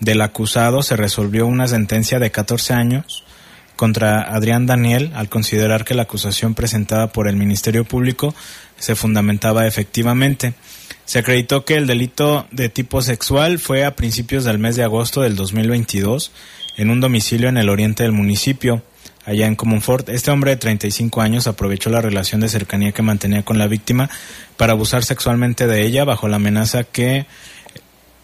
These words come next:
que le causaría daño a su hermano menor y a su madre, con la que tenía una relación de pareja. A la denuncia, eh, la Unidad de Atención a Mujeres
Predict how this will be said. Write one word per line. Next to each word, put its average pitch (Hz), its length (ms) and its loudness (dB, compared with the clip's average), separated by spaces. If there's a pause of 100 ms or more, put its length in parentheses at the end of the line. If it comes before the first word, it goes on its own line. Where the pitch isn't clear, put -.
(420)
que 123 120 0
le 117 140 2
causaría 120 440 2
daño 135 400 4
a 113 140 -4
su 120 100 0
hermano 123 300 4
menor 127 280 4
y 139 40 2
a 127 60 2
su 113 120 -2
madre, 113 380 2 (1800)
con 127 140 2
la 120 140 2
que 117 360 2 (140)
tenía 127 440 2
una 135 440 2
relación 107 460 0
de 120 100 2
pareja. 95 460 -4 (580)
A 113 80 -4
la 113 140 2
denuncia, 139 800 2
eh, 110 560 -2 (180)
la 110 300 2
Unidad 113 340 2
de 120 240 2
Atención 117 720 0
a 104 420 -2
Mujeres 135 520 0